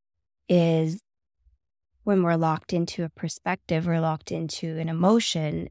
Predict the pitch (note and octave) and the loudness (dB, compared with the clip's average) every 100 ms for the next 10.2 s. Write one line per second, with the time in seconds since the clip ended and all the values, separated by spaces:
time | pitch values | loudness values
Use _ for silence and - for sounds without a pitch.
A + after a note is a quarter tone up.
0 | _ F3+ - - E3+ E3 E3 D#3+ D3+ - | _ -6 -6 -6 -2 0 0 -2 -4 -6
1 | F3+ D#3 - - - D3+ - - _ - | -4 -4 -4 -10 -8 -6 -8 -12 _ -2
2 | E3 D#3 D3+ E3+ D3 D#3 F#3 F3+ E3+ E3 | 0 0 -2 -6 -4 -4 -4 -8 -6 -6
3 | D#3 D3+ C#3+ D3+ G3 G3 D3+ - A2 - | -4 -4 -4 0 2 2 0 -4 -8 -8
4 | - _ _ G#3+ G#3+ G#3 - G3 F#3+ F#3 | -12 _ _ 2 4 4 4 2 4 6
5 | G#3 A3 D#3+ D#3 G3+ A3+ _ _ _ - | 6 4 2 0 0 0 _ _ _ -6
6 | - F#3+ - F#3 F3+ F3+ F3+ F3 F3 - | 0 0 0 0 0 0 0 0 -4 -4
7 | G3+ F3 F3+ - D#4 G#3+ G#3+ G#3+ F#3+ - | 2 2 2 2 4 4 2 -2 -4 -4
8 | F3+ E3+ - - B3+ A3 G#3+ G#3 - E3+ | -2 -2 -2 0 4 6 6 4 0 -4
9 | F3 - F3+ F3 F3+ F#3 - - C3 F#2 | -4 -4 -2 -2 -4 -14 -10 -4 -2 -2
10 | G#2 - | -4 -8